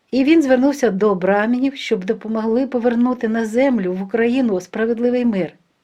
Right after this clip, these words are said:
І десятки брамінів уже дали згоду провести одночасно в одному з ашрамів молебень на санскриті, на тій мові, на якій завжди святі люди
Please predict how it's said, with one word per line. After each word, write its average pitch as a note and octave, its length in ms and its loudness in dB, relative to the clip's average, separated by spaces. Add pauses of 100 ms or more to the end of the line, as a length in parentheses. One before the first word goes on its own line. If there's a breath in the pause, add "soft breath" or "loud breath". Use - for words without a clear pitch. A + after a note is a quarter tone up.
(600 loud breath)
І G#3+ 200 0
десятки B3 680 -4
брамінів F#3 720 -2 (300 loud breath)
уже F#3+ 220 0
дали A#3+ 360 4
згоду F#3+ 400 0
провести F3+ 560 -2 (100)
одночасно B3 1040 0 (400 loud breath)
в E3+ 180 -2
одному B3 580 4
з F#3 260 -2 (100)
ашрамів F#3 680 -4 (260 soft breath)
молебень F#3 600 0 (440 loud breath)
на F#3+ 260 0
санскриті, F3+ 880 -6 (200 soft breath)
на G#3 180 0
тій C4 320 2
мові, G#3 680 0 (840 soft breath)
на F#3+ 160 0
якій A#3+ 460 2
завжди A3 480 2
святі G3+ 380 -2
люди F#3+ 380 2